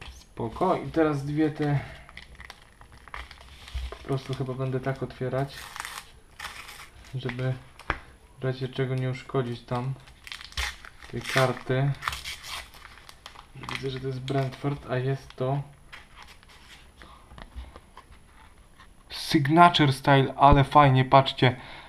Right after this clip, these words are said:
Jensen, Matthias Jensen na sygnaturze. Mega spoko. Zaczynamy z grubej rury. A druga, co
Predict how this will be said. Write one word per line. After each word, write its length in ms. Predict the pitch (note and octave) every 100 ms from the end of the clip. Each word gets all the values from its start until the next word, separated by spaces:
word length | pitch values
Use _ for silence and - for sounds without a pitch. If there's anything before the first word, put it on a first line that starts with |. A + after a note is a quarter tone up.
| - -
Jensen, 680 | C3+ D3+ D3+ C3+ C#3+ C#3+ C#3+ -
Matthias 520 | B2+ C3 C3+ B2+ -
Jensen 580 | C#3 C3 A#2+ - C3+ D#3 - - - - - - -
na 80 |
sygnaturze. 800 | A#2 B2+ B2+ B2+ C3 A#2+ B2+ D#3 D#3 - - - A#2
Mega 300 | A#2 A#2 A#2
spoko. 560 | - B2 - C#3 E3+ - - - - -
Zaczynamy 480 | A#2 A#2 B2+ B2 A#2+
z 60 |
grubej 320 | A#2+ C3 B2+ B2
rury. 400 | B2 B2 D#3 D3 - - - - - - - - - - - - - -
A 120 | A#2 A2+
druga, 500 | A#2+ A#2+ A2+ B2
co 120 | C#3